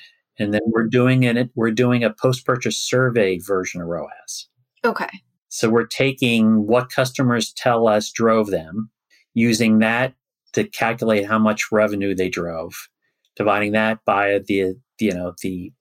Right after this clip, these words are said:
Speaker 1: expense of the, of the platform to calculate that kind of adjusted roas. And we see, you know, our experience so far with Meta is Meta,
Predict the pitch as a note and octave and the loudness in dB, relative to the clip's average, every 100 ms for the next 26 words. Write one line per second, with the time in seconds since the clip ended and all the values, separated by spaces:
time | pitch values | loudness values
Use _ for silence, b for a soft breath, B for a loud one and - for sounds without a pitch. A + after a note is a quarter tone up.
0 | _ _ _ C3 B2+ - A#2+ G#2+ G#2 G2+ | _ _ _ -10 -8 -6 -2 -2 -2 -6
1 | F#2 - F#2 F#2 - _ _ _ - - | -4 -4 -4 -4 -10 _ _ _ -4 -4
2 | - B2+ C#3 C#3 C3+ - F2+ E2 E2+ - | -4 -4 0 0 -2 -4 -4 -4 -10 -12
3 | - B B B _ - - G2+ G2+ G#2 | -20 B B B _ -8 -2 -4 0 -2
4 | F#2 F#2 F2+ - F#2 F2 E2+ F2+ - F#2 | 0 -2 -4 -4 -4 -4 -4 -6 -6 -6
5 | F#2 E2+ D#2 - - - A2+ A2+ - D3 | -6 -8 -12 -14 -10 -4 -2 -2 -2 0
6 | C3+ C3 B2+ b b b _ _ F3 C3 | 2 2 0 b b b _ _ -2 0
7 | A2+ - C#3 D3 - D3+ C3+ B2 C#3 B2 | 0 0 0 0 -2 0 0 0 0 2
8 | C3 B2 B2 A#2 A2 A2 A2 C#3 G3 G3+ | 4 4 4 2 2 2 2 2 2 0
9 | - A#2 A2+ G#2+ G#2 - G#2 G2+ F#2+ | 0 0 2 2 0 0 2 2 -2